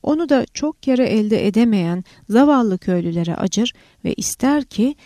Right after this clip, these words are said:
beyler uğruna adam öldüren, hapislere düşen, işkence gören bu insanlar artık gözlerini açsınlar.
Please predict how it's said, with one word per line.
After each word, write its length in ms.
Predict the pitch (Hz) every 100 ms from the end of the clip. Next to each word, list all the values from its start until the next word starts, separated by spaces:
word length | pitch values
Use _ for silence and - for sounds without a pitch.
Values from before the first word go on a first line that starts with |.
| - -
beyler 360 | 190 196 254 311
uğruna 420 | 254 196 185 180
adam 320 | 196 208 214
öldüren, 540 | 180 170 185 175 254 262 - _
hapislere 680 | 233 269 269 - 277 269
düşen, 420 | 202 - 185 220 - _
işkence 520 | 196 - 247 294 294
gören 440 | 262 247 240 240 254
bu 100 | -
insanlar 600 | 196 185 175 160 190 269
artık 400 | 285 302 - -
gözlerini 480 | 226 208 214 214
açsınlar. 720 | 208 185 - 190 185 175 -